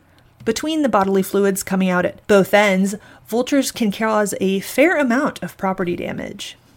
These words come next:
And the fourth reason that turkey vultures vomit is gluttony.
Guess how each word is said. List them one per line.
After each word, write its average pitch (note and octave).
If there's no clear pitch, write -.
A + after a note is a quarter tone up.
And B3+
the C4+
fourth D4
reason A3+
that G3
turkey G#3
vultures F3+
vomit B3
is G#3
gluttony. G#3+